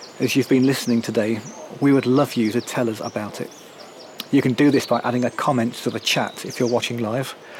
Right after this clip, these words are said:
or by dropping us an email to find life at living rock dot church.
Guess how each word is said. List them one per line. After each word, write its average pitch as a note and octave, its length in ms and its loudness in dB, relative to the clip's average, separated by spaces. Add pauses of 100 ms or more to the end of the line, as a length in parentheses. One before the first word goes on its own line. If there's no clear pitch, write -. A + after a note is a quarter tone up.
(280)
or C3+ 140 4
by C3+ 120 4
dropping B2+ 400 0
us A2+ 80 4
an - 140 -4
email A2+ 460 2 (400)
to A#2 300 4
find C#3+ 580 0
life A#2 480 0 (260)
at A#2+ 160 -6
living B2 340 0
rock A#2 320 0 (200)
dot A#2 220 -2
church. - 460 -6